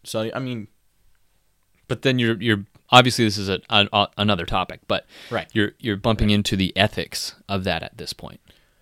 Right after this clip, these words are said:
Speaker 1: Sure. So, I really need, you shouldn't need to carry more than, like, five rounds. I think whenever we hunted,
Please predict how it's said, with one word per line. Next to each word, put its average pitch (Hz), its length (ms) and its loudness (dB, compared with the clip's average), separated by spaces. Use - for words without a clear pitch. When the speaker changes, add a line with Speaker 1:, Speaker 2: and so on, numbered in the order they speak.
Speaker 1:
Sure. 98 340 0
So, 120 360 4
I 120 100 -4
really 143 420 0
need, 113 720 -4
you 104 120 -8
shouldn't 110 440 -10
need 107 960 -2
to 101 100 -12
carry 92 360 -8
more 92 360 -6
than, 87 400 -12
like, 90 180 -10
five 85 300 -10
rounds. - 380 -18
I - 40 -14
think 104 200 -10
whenever 104 240 -4
we 95 120 -6
hunted, 92 520 -12